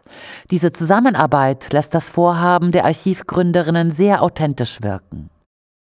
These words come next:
Und Carmen Godeos, quasi die Chefarchivarin, sorgt dafür, dass alles nach den Regeln eines professionellen Archivs aufgenommen und katalogisiert wird.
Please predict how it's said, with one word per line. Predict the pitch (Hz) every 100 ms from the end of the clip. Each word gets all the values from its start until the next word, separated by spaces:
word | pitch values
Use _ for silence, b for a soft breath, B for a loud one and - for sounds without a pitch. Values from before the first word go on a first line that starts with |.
| _ _ _ -
Und | 185
Carmen | 208 208 208
Godeos, | 185 190 196 220 185 143 131 -
quasi | - 135 131
die | 127 135
Chefarchivarin, | - 214 - - 180 185 170 170 160 160 190 220
sorgt | 185 180 - -
dafür, | 180 165 165 - 180
dass | 165 165 -
alles | 233 254 240
nach | 196 165
den | 175
Regeln | 165 175 175 180 175
eines | 120 147 147
professionellen | - 233 226 - 196 180 175
Archivs | 135 160 - 151 101 - - - B B B
aufgenommen | 147 170 - - 165 160 165 165
und | - 240
katalogisiert | - 196 190 175 165 175 - 135 127 -
wird. | 92 78